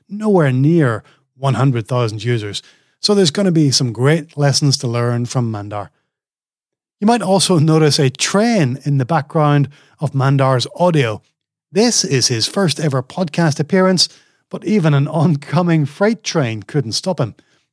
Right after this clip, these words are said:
If you'd like to share your story on the show, why not visit customary dot com slash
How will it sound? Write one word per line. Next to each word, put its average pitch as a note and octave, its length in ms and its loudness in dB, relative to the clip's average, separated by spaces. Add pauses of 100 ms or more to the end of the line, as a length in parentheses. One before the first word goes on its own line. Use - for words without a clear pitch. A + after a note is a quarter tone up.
(420)
If - 120 -6
you'd C4 140 2
like A3+ 220 0
to F#3+ 100 2
share E3 400 2
your F#3+ 260 0
story C#3+ 340 0
on A2 120 -6
the G#2 80 -8
show, D3+ 320 2 (340)
why F3 240 0
not F3 200 0
visit C#3 360 0 (240)
customary G3+ 680 0 (260)
dot D#3 240 0
com C#3+ 540 0
slash A#2 440 -4